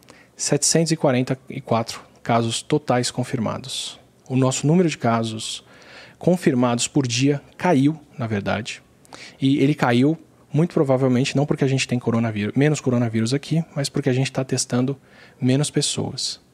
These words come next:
Mas isso quer dizer que a gente já entrou na casa de milhares de casos. Como eu disse pra vocês na live anterior, na live do dia dezoito de março, só você conferir o vídeo por lá,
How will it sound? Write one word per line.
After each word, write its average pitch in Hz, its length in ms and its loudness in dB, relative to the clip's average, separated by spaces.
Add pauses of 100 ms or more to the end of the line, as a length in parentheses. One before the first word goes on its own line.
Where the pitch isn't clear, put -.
Mas 117 220 0
isso 127 140 -2
quer 123 100 0
dizer 123 200 0
que 131 80 -2
a 123 40 2
gente 131 220 -2
já 139 120 0
entrou 127 380 0 (560)
na 120 80 -4
casa 131 320 0
de 131 100 0
milhares 113 360 2
de - 80 -8
casos. - 520 -8 (460)
Como 139 160 2
eu 143 40 2
disse 143 160 0
pra 147 120 0
vocês 139 340 2
na 139 100 2
live 127 260 4
anterior, 156 460 2 (400)
na 107 80 -4
live 113 220 2
do 120 140 0
dia 120 180 0
dezoito 120 420 0
de - 120 -2
março, 110 420 -2 (160)
só - 160 -2
você 127 220 0
conferir 123 280 0
o 117 60 0
vídeo 110 180 0
por 110 140 0
lá, 107 180 0